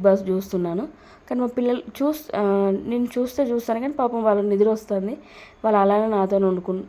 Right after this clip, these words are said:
ఉంటారు, నేను పడుకునే పడుకుంటారు కాబట్టి వాళ్ళని పడుకోబెట్టిన తర్వాత అయితే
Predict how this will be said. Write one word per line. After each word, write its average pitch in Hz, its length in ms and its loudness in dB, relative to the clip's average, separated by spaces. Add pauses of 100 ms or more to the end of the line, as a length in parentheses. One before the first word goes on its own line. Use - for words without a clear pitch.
ఉంటారు, 196 300 -2
నేను 240 180 -2
పడుకునే 196 440 -2
పడుకుంటారు 185 460 -2
కాబట్టి 190 300 -8 (540)
వాళ్ళని 196 280 4
పడుకోబెట్టిన 190 560 0
తర్వాత 185 340 -2
అయితే 190 140 -2